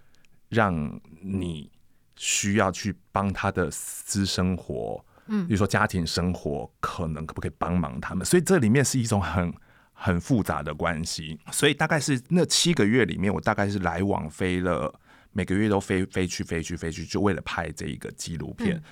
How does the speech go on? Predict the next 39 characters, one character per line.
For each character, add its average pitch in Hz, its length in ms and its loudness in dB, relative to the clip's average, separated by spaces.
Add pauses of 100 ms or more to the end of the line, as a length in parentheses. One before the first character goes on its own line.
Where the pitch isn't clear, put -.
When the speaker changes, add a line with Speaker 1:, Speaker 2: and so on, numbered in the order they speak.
(720)
Speaker 1:
所 - 160 -2
以 180 140 0 (100)
Tell 147 240 2
Me 147 240 0
What 139 300 0
You 127 100 2
Want 120 520 0 (760)
的 101 120 2
那 127 240 4
一 131 60 2
支 120 220 -2
片 120 340 0
子， 87 100 -6
它 95 120 -2
最 113 200 0
后 104 120 2
被 101 120 0
剪 92 260 -4
成 - 200 -8
了 76 60 -6
四 - 360 -2
个 - 300 -12
短 - 200 -6 (100)
片， - 260 -6 (420)
然 87 120 0
后 92 60 2
那 107 100 2
四 113 180 0
个 92 100 0
短 82 160 -2
片 101 140 2
其 92 160 -6
实 - 100 -4
彼 78 220 -6
此 - 240 -2
有 85 140 -2
关 73 300 -2
系 - 260 -8
的。 - 180 -8